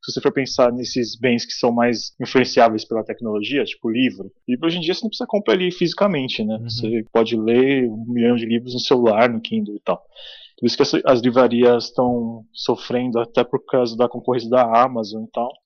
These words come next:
Speaker 1: Então, eu acho que transformar um ambiente que tá morrendo num ambiente de experiência faz com que a, o conceito de livraria, é, consiga continuar existindo, mas um propósito diferente, não mais de vender livro, mas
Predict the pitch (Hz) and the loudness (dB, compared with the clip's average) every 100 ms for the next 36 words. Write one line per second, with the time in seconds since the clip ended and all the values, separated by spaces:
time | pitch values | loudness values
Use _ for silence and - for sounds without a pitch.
0 | - 120 131 127 135 - - 143 - 135 | -16 -6 -2 2 0 0 -4 -2 0 0
1 | 131 135 143 135 131 127 123 - - 127 | 2 2 0 0 -2 -2 -6 -12 -4 -2
2 | 127 123 120 117 113 120 120 - 123 123 | -2 -2 -2 -4 -6 -6 -8 -2 -2 -2
3 | - 113 117 113 - 123 107 123 180 175 | -4 -4 -4 -4 0 0 2 2 2 -2
4 | - 107 _ - - 123 - 135 - 147 | -6 -10 _ -20 0 0 0 -6 0 4
5 | 139 139 131 131 123 123 _ - 131 - | 6 6 6 2 0 -6 _ -14 -8 -4
6 | 123 139 127 135 123 131 123 131 127 123 | 0 0 2 0 2 4 4 4 4 2
7 | 117 - 127 117 120 113 - 120 117 113 | -2 -8 -6 -4 -4 -8 -6 0 2 2
8 | 98 95 - 135 - 123 120 123 - 143 | 0 -8 -6 -6 -4 -4 -4 -6 -6 -4
9 | 165 202 214 - - - - 123 127 135 | -4 -4 -6 -12 -18 -16 0 4 4 4
10 | 151 - 143 151 156 - 196 139 131 131 | 2 4 2 2 -4 2 2 0 -4 -2
11 | 143 160 160 165 165 135 143 175 170 170 | -4 -4 -4 -2 -2 -2 -4 -4 -6 -6